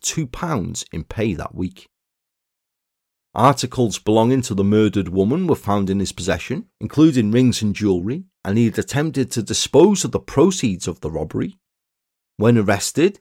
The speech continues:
he attempted to hide the proceeds of the robbery in the police car. At the time of his arrest, he was found to be in possession of a pair of scissors which could have made the marks to the barred door frame of the Nag's Head,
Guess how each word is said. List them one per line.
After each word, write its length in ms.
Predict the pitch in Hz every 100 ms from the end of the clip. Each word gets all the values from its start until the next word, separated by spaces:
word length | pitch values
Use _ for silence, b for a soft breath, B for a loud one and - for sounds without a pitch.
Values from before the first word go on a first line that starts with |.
| _
he 100 | 113
attempted 460 | 110 - 120 117 104
to 80 | 95
hide 420 | - 101 156 185
the 80 | -
proceeds 580 | - 110 - 117 98 110
of 100 | 92
the 80 | 98
robbery 380 | 107 110 104
in 120 | 98 98
the 60 |
police 460 | - - 156 170 -
car. 360 | - 110 196 - _ _ _ _ _ _ _ _ _
At 140 | 110
the 80 | 117
time 320 | - 113 143
of 120 | 147 110
his 160 | 92
arrest, 500 | 90 90 160 - - _ _ -
he 80 |
was 160 | 107 107
found 280 | - 123 113
to 80 | 107
be 120 | 110
in 100 | 101
possession 460 | 107 117 120 -
of 100 | 107
a 60 | 92
pair 340 | - 113 120
of 120 | 101 -
scissors 540 | - 110 87 135 -
which 280 | 120 - -
could 180 | 123 110
have 140 | 95
made 260 | 101 104 -
the 80 |
marks 540 | 95 117 113 98 120 -
to 120 | 104
the 100 | 95
barred 360 | 120 113 85 -
door 260 | 107 170
frame 360 | 175 92 85 -
of 160 | - -
the 100 | 82
Nag's 340 | 80 82 -
Head, 280 | 76 87